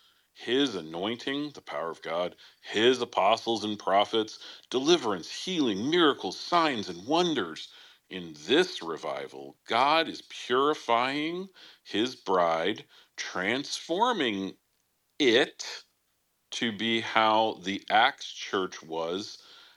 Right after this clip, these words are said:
and going glory to glory from there. God has given the leaders and his body time to obey his voice and accept his new move.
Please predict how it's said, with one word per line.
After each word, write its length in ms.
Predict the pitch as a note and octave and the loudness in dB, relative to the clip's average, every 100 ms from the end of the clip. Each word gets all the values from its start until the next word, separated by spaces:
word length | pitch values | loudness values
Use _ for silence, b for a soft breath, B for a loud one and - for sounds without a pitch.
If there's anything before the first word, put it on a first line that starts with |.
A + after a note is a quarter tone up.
| B | B
and 340 | G2 G2 F2+ E2 | -4 -2 -4 0
going 420 | G#2+ A2+ A#2+ G#2+ | 4 4 4 0
glory 640 | E2+ F2+ B2+ D3+ D#3 D#3+ D#3+ | -4 2 6 6 4 0 -2
to 140 | - | -6
glory 540 | A2 F2 F#2 F#2+ F#2 | -8 -4 -2 0 0
from 280 | F#2+ - E2+ | -2 -6 -10
there. 340 | D2+ D2+ C2 - B B B B | -8 -8 -8 -14 B B B B
God 260 | A#2+ E3+ F3+ | 4 4 2
has 160 | A2+ | -6
given 420 | - C#3+ F3+ E3+ | 0 4 4 2
the 100 | A2+ | 0
leaders 600 | F#2+ F2+ D3 F3+ F#3 F3+ | -2 -2 -2 0 0 -2
and 300 | B2 A#2+ C#3+ C3+ | -4 -4 -4 -4
his 220 | A2 E2 | -4 -6
body 440 | - G2+ B2+ A2+ | -6 -8 -8 -10
time 380 | F2+ - F3+ B3 | -12 -8 -6 -4
to 180 | G#2+ F2+ | -2 0
obey 440 | D#2+ - B2 C4+ | -2 0 2 4
his 240 | - F#2+ D#2+ | 2 0 -4
voice 420 | D#2+ D#2 D2 - - B B B | -4 -4 -4 -8 -12 B B B
and 160 | E2+ | -8
accept 540 | D#2+ - - G2+ G2 - | -6 -8 0 2 2 -2
his 180 | D#2 | -8
new 160 | D2+ E2 | -6 -8
move. 380 | D2+ F2+ C2 - | -6 -6 -8 -12